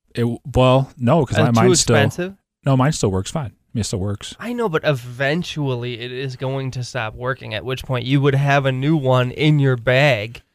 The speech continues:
Speaker 1: That one would
Speaker 2: So
Speaker 1: be
Speaker 2: it
Speaker 1: one.
Speaker 2: doesn't die on you when you're in the middle of a round or whatever the case may be.
Speaker 1: Hundred percent. So that, that is one that would be, that would be one that it's not really, and I wouldn't ever let them pick.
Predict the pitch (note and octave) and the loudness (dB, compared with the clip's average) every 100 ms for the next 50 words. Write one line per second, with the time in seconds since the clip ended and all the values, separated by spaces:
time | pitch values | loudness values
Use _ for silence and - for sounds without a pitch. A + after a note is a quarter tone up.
0 | _ _ - C#3+ D#3+ C#3+ C3 D#3 D3+ D3 | _ _ -4 0 2 2 4 4 4 4
1 | C3 C3+ C3 D3 C3 D#3 D#3 C3 B2+ C3 | 2 0 0 2 4 6 4 4 0 0
2 | C3 B2+ B2 B2 B2+ C3 - C3+ B2+ B2+ | 0 0 -2 -2 -2 -4 -4 -6 -4 -2
3 | C3+ C3 B2+ A#2+ A#2 A#2+ C3+ C3 A#2+ A#2 | 0 2 0 -2 0 2 4 2 0 -6
4 | A#2 A2+ A#2 B2+ - E2 - E2 - C#2 | -6 -6 -10 -14 -14 -16 -14 -14 -14 -14
5 | A#2+ _ _ - B2+ G2 E2 E2+ A#2+ C#3 | -16 _ _ -2 -2 -2 -6 0 2 4
6 | C#3+ D3 A#2+ A#2+ A2+ G#2+ G#2 G2 G2 F#2 | 4 4 4 4 6 4 2 0 -2 -2
7 | F#2+ F#2 F2+ F2 _ _ A2+ B2 B2 A#2+ | -2 -2 -2 -6 _ _ 0 2 2 2
8 | A2 A2 G#2 G#2 G2 - G#2 G2 G2 G2 | 2 2 0 -4 -6 -2 -2 -2 -2 -2
9 | G2 F#2+ G2 _ _ - A2+ B2+ C3+ A2+ | -2 -2 -6 _ _ -4 0 4 4 2
10 | A2 G#2 G2 F#2 - D#2+ - - - | 2 0 2 0 -4 -6 -6 -8 -16